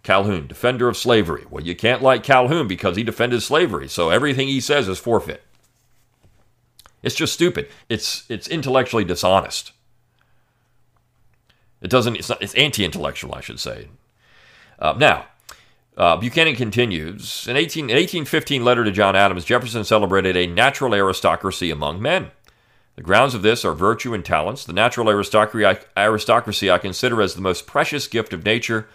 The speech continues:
for the instruction, the trusts, and government of society." Jefferson was an aristocrat, not a Democrat. Uh, now, he did believe in a natural aristocracy. He was not, he didn't believe in a hereditary aristocracy. There's a, there's a point there. He did believe in democracy.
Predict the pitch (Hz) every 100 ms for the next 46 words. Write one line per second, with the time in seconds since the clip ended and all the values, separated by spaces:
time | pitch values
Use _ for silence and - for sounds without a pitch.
0 | _ _ - 87 85 - 131 127 123 104
1 | - 98 90 - 92 85 82 82 80 -
2 | 71 - 73 98 98 87 - _ _ _
3 | _ _ _ _ - 104 131 143 147 156
4 | 151 170 - 123 87 - 82 78 95 123
5 | 107 - - - _ _ _ _ _ _
6 | _ _ _ _ _ _ 50 50 - _
7 | _ _ _ _ 135 107 131 131 120 131
8 | 120 107 101 95 95 90 80 80 147 156
9 | 87 82 123 143 104 104 101 117 131 -
10 | - - _ _ _ _ _ 127 135 123
11 | 120 98 90 90 123 226 - 135 95 82
12 | 78 - 76 - - - - 120 110 135
13 | 127 156 156 - - 131 220 240 208 160
14 | 127 107 110 110 90 80 - -